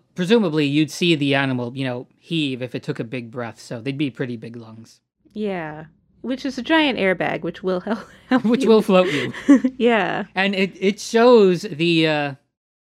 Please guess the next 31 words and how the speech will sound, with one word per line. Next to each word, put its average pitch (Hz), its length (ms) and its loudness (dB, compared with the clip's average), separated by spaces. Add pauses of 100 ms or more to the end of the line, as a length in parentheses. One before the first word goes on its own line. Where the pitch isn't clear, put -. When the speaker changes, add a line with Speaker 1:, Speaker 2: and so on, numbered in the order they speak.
(420)
Speaker 1:
um, 143 680 -2
a 160 80 -4
couple 175 320 -2
of 143 120 -2
triceratops, 147 960 -4
like, 139 340 -10 (480)
sinking 175 680 0
with 160 180 0
their 156 200 2
heads 165 380 -2
up 139 220 -4
towards 156 320 2
the 143 80 -8
surface 160 400 0
of 147 100 2
the 135 80 -4
water, 131 380 -2 (240)
as 151 220 0
if 170 160 0
they're 160 120 2
just 143 280 -4
weighed 143 420 2
down, 135 560 0
like, 123 240 -4 (140)
you 147 120 -4
know, 123 200 -4
with, 123 240 -8 (220)
you 135 100 -8
know, 120 180 -10
cement 135 380 -8
shoes. 123 580 -6